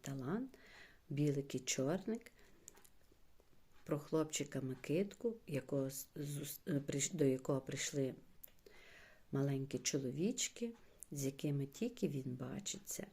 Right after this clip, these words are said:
але мають можливість ще й подружитися з іншими жителями навколишнього світу.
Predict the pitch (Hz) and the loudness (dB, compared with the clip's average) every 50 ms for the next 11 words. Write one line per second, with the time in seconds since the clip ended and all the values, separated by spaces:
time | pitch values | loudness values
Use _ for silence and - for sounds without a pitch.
0 | - - - 180 220 349 370 330 285 262 220 165 156 156 160 185 202 202 196 - | -12 -2 2 4 4 4 4 4 4 6 6 6 6 4 4 4 2 2 0 -2
1 | - 139 135 139 - 143 143 147 165 196 220 262 254 - - - - 175 175 - | 0 0 0 0 0 0 2 4 4 4 4 2 0 2 2 2 2 2 2 2
2 | 156 139 143 139 139 127 127 131 127 156 156 - 214 208 - - 196 170 - - | -2 -2 0 0 0 0 2 2 0 0 2 0 -2 -2 0 -2 -2 -2 -2 -6
3 | - - 160 151 151 160 165 - - 160 151 147 143 143 147 - - - - - | -8 -4 0 0 2 2 2 0 0 0 0 0 0 -2 -4 -6 -14 -18 -18 -18
4 | - - - - - - - - 143 131 123 131 131 139 139 139 - 139 139 139 | -18 -18 -20 -20 -20 -20 -10 -2 0 2 4 4 4 4 2 2 0 2 2 2
5 | 135 135 135 131 131 131 - - - - - - - 135 131 127 123 - - - | 2 2 2 0 0 -2 -4 -6 -8 -12 -12 -6 -4 -2 -2 -2 -4 -8 -4 -2
6 | 123 123 123 127 131 131 - - - 135 135 131 135 131 - - - - - 101 | -2 0 0 0 0 0 0 0 0 -2 -2 -2 -2 -2 0 0 0 -2 -4 -6
7 | - - - - - | -8 -8 -12 -14 -16